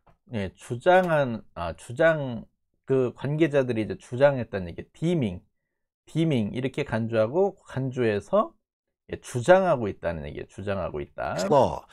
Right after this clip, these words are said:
Speaker 2: and claiming it significantly lacks educational value. It's contrary to Florida law and claiming it significantly lacks educational value.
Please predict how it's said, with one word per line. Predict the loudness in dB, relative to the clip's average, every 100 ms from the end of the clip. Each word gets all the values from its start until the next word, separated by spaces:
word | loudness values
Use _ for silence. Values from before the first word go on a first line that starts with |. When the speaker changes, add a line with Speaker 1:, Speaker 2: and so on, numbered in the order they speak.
| -20 -10
Speaker 2:
and | -8
claiming | -2 -2 -2 -6
it | -6
significantly | -6 -2 0 0 -2 -4 -4
lacks | -4 -4 -4
educational | -8 -8 -6 -4 -4 -6 -2
value. | 0 2 2 -2 -8 -16 -12
It's | -12 -12
contrary | -10 -4 -4 -4
to | -8
Florida | -12 -4 -2 0
law | 0 2 0 -2 -14 -20 -12
and | -12 -6
claiming | -4 -4 -4
it | -8
significantly | -6 -6 -2 -2 -2 -4 -6 -4
lacks | -4 -4 -8
educational | -10 -6 -6 -4 -4 -4
value. | 0 2 4 0 -4